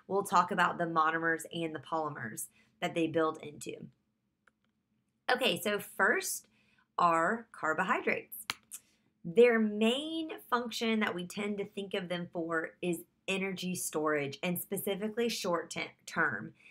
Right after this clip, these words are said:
I like to think of it, them as our easy to access energy. When your body needs energy, carbs are gonna be their go-to.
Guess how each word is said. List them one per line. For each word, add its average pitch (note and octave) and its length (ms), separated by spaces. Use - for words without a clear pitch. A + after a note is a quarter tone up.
I G#3 120
like C4 180
to C#4 100
think A3+ 220
of A3 140
it, G3 200
them F#3+ 240
as F3 200
our E3 220
easy G#3 600
to G#3+ 60
access D#3+ 600
energy. D3 640
When F3+ 160
your F3+ 160
body G3+ 380
needs A3 320
energy, D#3 500
carbs F3 600
are D#3+ 80
gonna E3 240
be D3+ 160
their C#3+ 300
go-to. - 600